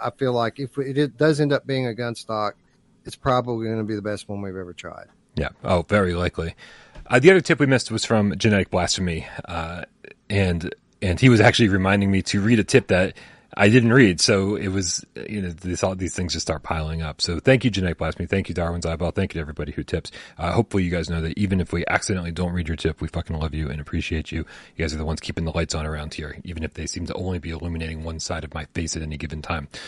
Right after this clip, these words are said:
Speaker 2: which is strange. I look older on this side because it's more well lit. This is why we keep it dark around here, Wes. People are like, "Brian, why do you look so young?" I was like, "Because I live in the dark. That's why." Uh, Wes, uh, the question on everybody's mind, it has nothing to do with aim controllers or fucking, I mean, even,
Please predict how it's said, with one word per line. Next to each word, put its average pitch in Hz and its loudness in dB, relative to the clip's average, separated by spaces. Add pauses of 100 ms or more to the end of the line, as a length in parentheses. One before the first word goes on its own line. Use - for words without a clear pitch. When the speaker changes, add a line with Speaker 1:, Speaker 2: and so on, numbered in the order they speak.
(160)
Speaker 2:
which - -8
is 226 0
strange. 95 0
I 98 -4
look 104 -4
older 104 -4
on 80 -8
this 76 -6
side 82 -4
because 85 -6
it's - -12
more 85 -2
well 92 2
lit. 104 -2 (1080)
This - -4
is 78 -2
why 87 6
we 82 2
keep - 0
it - -2
dark 101 8
around 76 -4
here, 73 -6
Wes. - -6
People 120 4
are 120 8
like, - -2
"Brian, 127 2
why 139 2
do 170 2
you 123 6
look 127 4
so 135 6
young?" 127 6
I 87 2
was 95 2
like, 98 0
"Because - 0
I 101 6
live 104 0
in 107 0
the 92 0
dark. 101 0 (480)
That's - -4
why." 65 -8 (1000)
Uh, 135 8 (240)
Wes, 156 8
uh, 143 4
the 135 6
question 165 8
on 143 8
everybody's 139 6
mind, 139 8
it 113 4
has 120 2
nothing 143 4
to 127 -2
do 127 4
with 120 4
aim 120 4
controllers 110 6
or 107 0
fucking, 98 -2
I - -8
mean, 92 -2
even, 90 -2